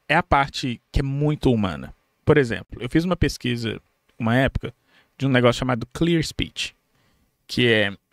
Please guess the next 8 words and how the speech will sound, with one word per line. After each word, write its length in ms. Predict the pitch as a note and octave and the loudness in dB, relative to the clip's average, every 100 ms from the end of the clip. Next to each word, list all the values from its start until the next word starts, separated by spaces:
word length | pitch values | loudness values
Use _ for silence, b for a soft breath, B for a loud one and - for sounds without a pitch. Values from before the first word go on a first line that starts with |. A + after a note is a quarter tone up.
| _ | _
as, 180 | C#3+ - - | -4 -2 -4
as 160 | C3+ | -2
pessoas, 580 | - C3+ - F3 C#3+ A#2+ | 2 4 6 6 4 4
elas 240 | B2+ B2 - | 2 0 0
mudam 500 | C3 C#3+ E3+ F#3+ F#3+ - | 4 6 6 4 0 -4
a 60 | C3+ | -4
entonação 760 | B2+ C3+ C3 - - G#2 B2 D3 _ _ _ _ _ _ _ _ | 0 2 2 0 0 2 0 -4 _ _ _ _ _ _ _ _
e 580 | C3 B2 A#2+ A#2 G2 | 2 4 4 4 0